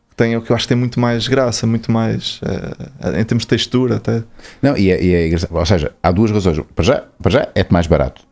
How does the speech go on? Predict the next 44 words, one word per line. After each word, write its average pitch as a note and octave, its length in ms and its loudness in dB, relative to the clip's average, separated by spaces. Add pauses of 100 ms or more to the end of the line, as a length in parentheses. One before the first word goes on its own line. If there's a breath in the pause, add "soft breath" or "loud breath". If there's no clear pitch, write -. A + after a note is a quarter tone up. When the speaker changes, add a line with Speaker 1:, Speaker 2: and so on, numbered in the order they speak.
(120)
Speaker 2:
Eh, F2+ 280 2
Speaker 1:
Também. D#2+ 520 2
Speaker 2:
<laughs> - 0 -
também. F2+ 380 2
Mas G#2 380 4
fica, - 480 -4
mas A2+ 180 4
resulta C3 320 0
muito C#3+ 160 -2
melhor B2 160 2
e, G#2 100 2 (140)
e, G2+ 300 0
e F#2 60 -4
torna A2 240 2
a - 20 -4
coisa A2+ 200 2
muito A2 140 -2
mais A2+ 160 2
real, G2+ 200 2
Speaker 1:
Mas G2 120 0
mesmo F#2 100 0
Speaker 2:
de - 60 -
Speaker 1:
que - 0 - (120)
Speaker 2:
facto. B2 100 4
Speaker 1:
puse-, A#2+ 140 0
mesmo D3 320 -2
que - 80 -16
pudesse, A#2 580 0
não B2 340 -2 (140)
Speaker 2:
Não G#2+ 180 4
punhas B2 380 2
cinco B2 220 0
câmaras G#2+ 360 0
Speaker 1:
Nada, G#2+ 140 2
Speaker 2:
com F#2+ 60 2
grua A2 340 4
Speaker 1:
para G2+ 140 2
quê? G2+ 40 0
Speaker 2:
e G2 40 -2
com F#2 60 -2
Speaker 1:
Nada. B2 120 2
Speaker 2:
microcâmaras G2+ 800 0
e, F#2 80 2
e E2+ 600 0